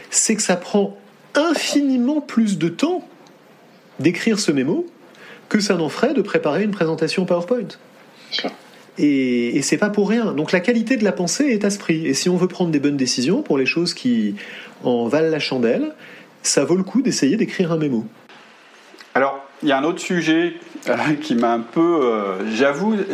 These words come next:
Speaker 3: ce, ce passage-là m'a un peu perturbé. En plus, je suis dans ce contexte-là d'un recrutement. C'est, euh, d'après la recherche scientifique, quelle serait la meilleure méthode pour, euh, choisir le bon candidat lors d'un recrutement ? Ce, ce passage-là,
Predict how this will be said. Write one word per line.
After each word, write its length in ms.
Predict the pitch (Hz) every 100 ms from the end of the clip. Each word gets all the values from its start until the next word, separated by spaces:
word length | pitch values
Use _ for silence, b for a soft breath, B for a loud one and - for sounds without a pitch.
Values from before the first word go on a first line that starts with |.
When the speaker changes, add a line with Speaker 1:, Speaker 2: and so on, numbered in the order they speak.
| 127
Speaker 3:
ce, 200 | - -
ce 140 | -
passage-là 520 | 139 185 185 160 165 185
m'a 160 | 143
un 60 | 120
peu 160 | 202
perturbé. 720 | 202 190 - 143 113 110 202 147
En 100 | 107
plus, 180 | -
je 80 | 165
suis 160 | - 117
dans 140 | 107
ce 140 | 104 123
contexte-là 680 | 139 127 131 - 123 123
d'un 140 | 120 107
recrutement. 720 | 104 110 - 110 135 160 196
C'est, 480 | 185 - 147 170 - -
euh, 600 | 107 104 101 95 87 92
d'après 300 | 107 113 170
la 80 | 156
recherche 480 | 127 131 156 147 -
scientifique, 840 | 139 131 123 117 - 196 214 - - B B B B B
quelle 160 | - 185
serait 280 | 185 147 175
la 100 | 135
meilleure 300 | 131 165 151
méthode 380 | 143 143 196 196
pour, 300 | 139 123 113
euh, 140 | 107
choisir 380 | 107 139 131 160
le 100 | 120
bon 340 | 107 190 214
candidat 840 | - 147 139 123 123 139 175 190 - 277
lors 220 | 127 151 151
d'un 100 | 131
recrutement ? 560 | - 135 - 104 92 - - -
Ce, 160 | -
ce 120 | -
passage-là, 1080 | 156 226 220 - 190 165 180 190 208 220 233